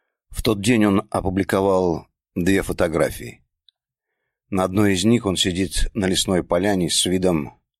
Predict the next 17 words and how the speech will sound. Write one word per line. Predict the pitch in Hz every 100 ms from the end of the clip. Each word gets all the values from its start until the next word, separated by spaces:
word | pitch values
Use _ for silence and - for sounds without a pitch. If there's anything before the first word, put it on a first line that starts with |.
| _ -
на | 90 85
дом | 82 98 87 - _ _ _ _ _
с | -
шиферными | - 113 - 95 90 82
крышами | - 95 104 - 87 76 _ _ _ _ _ _ _ _
и | 98
постоялые | 101 - 95 92 87 85
дворы | 82 82 87 85 101 101 _
деревни | 85 78 85 87 80
Калга, | 80 - 78 69 60 - _ _ _ _ _ _ _
а | - 90
на | 85
другой | 78 80 101 104 85 _ _ _ _ _ _ _ _
его | - 110
окружает | 110 113 104 113 98 -
облако | - 95 92 85 92
дыма, | 82 80 80 65 -